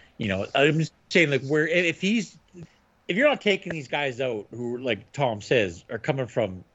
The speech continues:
Nicaragua, it, it's, uh, yeah,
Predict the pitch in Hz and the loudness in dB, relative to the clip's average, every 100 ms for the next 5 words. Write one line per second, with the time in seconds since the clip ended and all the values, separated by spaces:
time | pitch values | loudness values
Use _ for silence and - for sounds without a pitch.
0 | _ - 131 135 110 104 127 95 85 - | _ -6 -4 -2 0 2 2 0 -4 -6
1 | _ _ _ _ _ - 135 110 107 107 | _ _ _ _ _ -12 -6 -4 -2 -2
2 | 90 - - - 87 87 92 90 | -2 -10 -10 -6 -4 -4 -2 -2